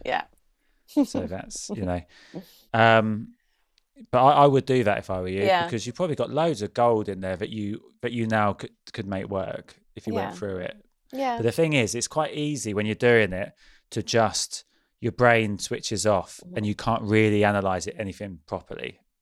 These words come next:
Speaker 2: And then you just go for a walk or something and then come back and
Speaker 1: Yeah.
Speaker 2: carry on.
Speaker 1: What
Speaker 2: There
Speaker 1: do
Speaker 2: you
Speaker 1: you
Speaker 2: go.
Speaker 1: do with audio files? Do you keep audio files?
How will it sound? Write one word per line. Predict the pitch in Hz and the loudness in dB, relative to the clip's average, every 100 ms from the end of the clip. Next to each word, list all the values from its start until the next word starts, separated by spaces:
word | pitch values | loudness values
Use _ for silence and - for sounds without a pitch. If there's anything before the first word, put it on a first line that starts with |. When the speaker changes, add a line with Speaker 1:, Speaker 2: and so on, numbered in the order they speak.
| - | -14
Speaker 2:
And | 98 | -10
then | 92 | -10
you | 87 | -10
just | 98 - | -12 -10
go | 98 | -10
for | 85 95 | -8 -10
a | |
walk | 85 87 - | -6 -8 -8
or | |
something | 87 87 - | -12 -10 -10
and | 85 | -12
then | 87 | -10
come | 92 | -12
back | 85 85 | -12 -16
and | 90 | -12
Speaker 1:
Yeah. | 82 85 | -10 -10
Speaker 2:
carry | 87 | -10
on. | 90 - - _ - _ - _ _ - - | -12 -16 -20 _ -20 _ -20 _ _ -6 2
Speaker 1:
What | 294 | 4
Speaker 2:
There | |
Speaker 1:
do | 339 | 4
Speaker 2:
you | |
Speaker 1:
you | 339 | 4
Speaker 2:
go. | |
Speaker 1:
do | 359 | 4
with | 302 | 6
audio | 302 302 247 - | 6 6 6 4
files? | 175 147 139 139 143 170 | 4 4 4 0 -4 -8
Do | - | -6
you | 226 | -6
keep | - - | -6 -4
audio | 240 208 165 | -2 0 -2
files? | - 98 87 87 175 - | -2 -2 -2 -2 -6 -16